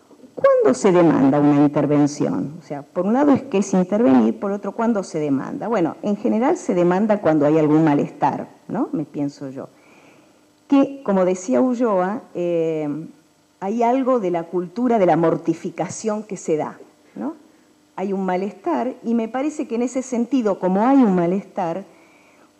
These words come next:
cualquier abordaje institucional debería ser un dispositivo de alojamiento, ¿no? De armar un otro espacio,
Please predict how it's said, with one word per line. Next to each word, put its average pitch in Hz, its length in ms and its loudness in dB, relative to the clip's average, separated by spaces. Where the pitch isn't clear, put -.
cualquier 262 460 0
abordaje 202 560 0
institucional 233 880 -4
debería 196 440 -4
ser 233 280 2
un 214 240 2
dispositivo 185 840 -2
de 175 120 4
alojamiento, 151 1000 -2
¿no? 262 240 -8
De 214 220 -2
armar 269 300 4
un 262 180 6
otro 294 260 4
espacio, - 840 -6